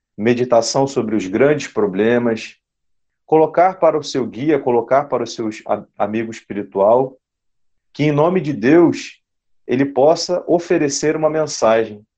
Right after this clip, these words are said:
ele possa interceder naquilo que for possível e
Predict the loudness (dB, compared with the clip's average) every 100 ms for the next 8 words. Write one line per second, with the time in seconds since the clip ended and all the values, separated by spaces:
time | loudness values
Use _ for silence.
0 | _ _ _ _ _ -8 -6 2 2 2
1 | -4 -2 -2 -2 -2 -4 -2 0 0 -2
2 | _ _ -6 -6 -2 -2 -4 -2 -2 -2
3 | -10 -10 -6 -8 -8 -20 _ _ _ _
4 | _ _ _ _ -2 -2 -2